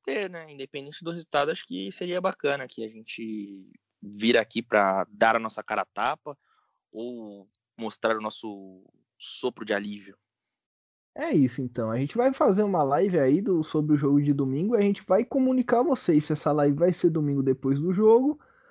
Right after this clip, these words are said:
Speaker 2: ou se vai ser na segunda-feira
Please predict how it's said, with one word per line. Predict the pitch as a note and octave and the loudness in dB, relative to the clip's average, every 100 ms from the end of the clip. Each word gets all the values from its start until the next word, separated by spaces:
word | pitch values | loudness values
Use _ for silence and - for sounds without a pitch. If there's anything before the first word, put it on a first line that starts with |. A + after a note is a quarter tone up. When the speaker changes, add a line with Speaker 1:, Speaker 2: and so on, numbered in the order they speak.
| G3+ - | -20 -6
Speaker 2:
ou | - F4 F4 | 2 4 4
se | E4 - D#4+ | 4 4 4
vai | C#4+ B3+ | 6 2
ser | - A3 | 0 -2
na | A#3 | 0
segunda-feira | A3+ A#3+ G#3+ A3 A3+ - F#3+ G3+ A3+ | -2 -2 0 0 0 2 2 2 0